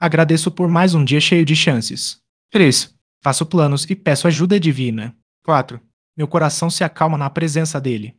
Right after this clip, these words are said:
Cinco. Acredito que coisas boas vão acontecer. Acordando com Deus, o poder da meditação matinal. Como a meditação matinal transforma meu dia. A, a meditação matinal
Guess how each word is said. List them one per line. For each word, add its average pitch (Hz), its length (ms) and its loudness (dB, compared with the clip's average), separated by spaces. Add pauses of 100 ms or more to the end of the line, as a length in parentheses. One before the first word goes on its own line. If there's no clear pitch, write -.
(300)
Cinco. 135 340 2 (360)
Acredito 175 500 2
que 190 140 -6
coisas 160 260 0
boas 156 240 2
vão 143 180 0
acontecer. 123 720 -4 (380)
Acordando 185 460 0
com 190 200 2
Deus, 127 540 -2
o 170 80 -4
poder 202 300 0
da 190 100 2
meditação 185 580 0
matinal. 175 540 2
Como 175 240 -2
a 165 40 2
meditação 185 540 0
matinal 170 560 0
transforma 156 560 0
meu 131 200 -2
dia. 147 260 0
A, 160 420 -4
a 160 120 0
meditação 175 560 0
matinal 160 720 -2